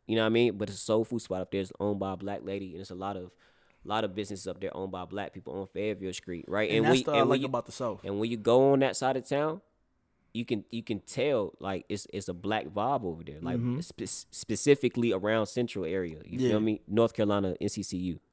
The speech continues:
Speaker 1: uh, area.
Speaker 2: See, in New York, the only spot that is really,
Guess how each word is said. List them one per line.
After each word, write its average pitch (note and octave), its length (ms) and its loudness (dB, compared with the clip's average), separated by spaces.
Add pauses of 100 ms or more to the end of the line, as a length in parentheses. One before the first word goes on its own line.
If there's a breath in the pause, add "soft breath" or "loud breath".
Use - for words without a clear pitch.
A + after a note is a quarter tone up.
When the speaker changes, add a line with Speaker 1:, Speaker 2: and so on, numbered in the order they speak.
(220)
Speaker 1:
uh, F2+ 220 -4
area. G2 140 2
Speaker 2:
See, E3 200 6
in D3 100 4
New C#3+ 60 2
York, C#3 420 6
the C3+ 120 2
only F3 440 4
spot D3+ 520 4
that C3 180 4
is B2+ 200 4
really, C3+ 480 2